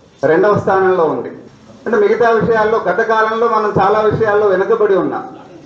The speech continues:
అది ఆర్థికంగా కావచ్చు, సామాజికంగా కావచ్చు, సైనిక పరంగా కూడా కావచ్చు.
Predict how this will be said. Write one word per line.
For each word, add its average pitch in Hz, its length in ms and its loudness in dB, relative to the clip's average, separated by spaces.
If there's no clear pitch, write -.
అది 170 160 2
ఆర్థికంగా 190 580 0
కావచ్చు, 170 520 0
సామాజికంగా 175 720 0
కావచ్చు, 156 540 0
సైనిక 170 280 0
పరంగా 165 360 0
కూడా 156 200 2
కావచ్చు. 131 460 -2